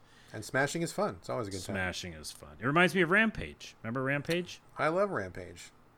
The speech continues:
Speaker 2: Yeah.
Speaker 1: That movie, actually, did you see the movie Rampage?
Speaker 2: No. That, why would they make a movie?
Speaker 1: Surprisingly, not awful. It was actually pretty good if you want a big monster movie.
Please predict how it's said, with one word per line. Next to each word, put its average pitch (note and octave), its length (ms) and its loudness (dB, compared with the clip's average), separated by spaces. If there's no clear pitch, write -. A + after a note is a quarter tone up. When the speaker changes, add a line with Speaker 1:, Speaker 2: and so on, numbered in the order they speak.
Speaker 2:
Yeah. C#3+ 120 -8
Speaker 1:
That F#3 160 6
movie, C4 260 10
actually, F3+ 300 6
did F3 60 -4
you G#3 60 -2
see A3 120 -2
the G3+ 80 0
movie F3 240 4
Rampage? F#3 580 -2
Speaker 2:
No. F#3+ 460 8
That, B2+ 180 2
why C#3+ 280 8
would D3 120 4
they G#2+ 140 2
make G2 180 -4
a E2 80 -6
movie? E2 360 -6
Speaker 1:
Surprisingly, A3+ 1160 8
not D#3 340 10
awful. A2+ 480 6
It B2+ 100 4
was C#3 120 6
actually F3 300 8
pretty E3 260 6
good B2+ 300 6
if A#2 120 -2
you C3+ 80 2
want C#3 200 8
a C3 40 2
big C3 160 6
monster B2 300 4
movie. F2+ 320 -10